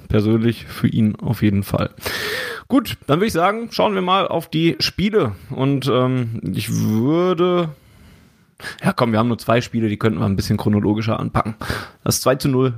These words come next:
gegen Wolfsburg als erstes, auch weil's ein bisschen auch andere Spiele waren, fand ich. Ähm, denn, ähm, in beiden Spielen ist es mit null zu null zwar in die Pause gegangen,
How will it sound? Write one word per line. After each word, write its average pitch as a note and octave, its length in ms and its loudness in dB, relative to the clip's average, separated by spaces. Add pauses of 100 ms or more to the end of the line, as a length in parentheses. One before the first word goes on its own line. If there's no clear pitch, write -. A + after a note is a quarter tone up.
gegen A#2+ 220 0
Wolfsburg A#2+ 400 0
als - 160 -6
erstes, G#2 380 0
auch C#3+ 180 2
weil's D3 240 0
ein B2 160 -2
bisschen D#3+ 520 0
auch - 180 0
andere B2 320 0
Spiele G#2 420 0
waren, A2 240 2
fand - 320 -4
ich. - 360 -8
Ähm, A2 500 0
denn, B2 340 2 (1200)
ähm, G2+ 320 2
in A2 100 2
beiden C3 260 2
Spielen D#3 320 0
ist C#3 100 -4
es A#2+ 80 -2
mit A#2 160 2
null C3 160 0
zu - 80 0
null B2 180 2
zwar B2+ 160 2
in A#2 80 0
die A#2 60 0
Pause C#3+ 340 0
gegangen, D#3+ 400 -2